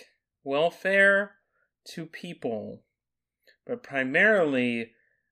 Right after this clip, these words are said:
the plot of the movie concerns the government in, like, s-, making decisions about what corporations can do.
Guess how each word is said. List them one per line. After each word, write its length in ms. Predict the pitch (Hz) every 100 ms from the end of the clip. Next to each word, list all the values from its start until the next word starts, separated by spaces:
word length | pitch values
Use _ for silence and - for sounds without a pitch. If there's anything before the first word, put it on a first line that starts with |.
| _ -
the 100 | 123
plot 400 | - - 170 160
of 220 | 147 -
the 120 | 139
movie 580 | 123 131 131 120 123 120
concerns 880 | - 120 - 127 120 120 117 110 - -
the 80 |
government 720 | 104 123 143 151 143 135 135 - _ _
in, 260 | - 120 113 _ _ _ _ 127
like, 360 | 117 104 - _ _ _ _ _ _ _ _ -
s-, 220 | - - _ - - 160
making 540 | 151 170 175 185 170
decisions 680 | 147 - 160 143 156 151 143
about 480 | 135 139 131 - 131
what 180 | - -
corporations 1000 | - 170 165 156 147 143 139 123 117 -
can 240 | 123 113
do. 340 | 110 104 -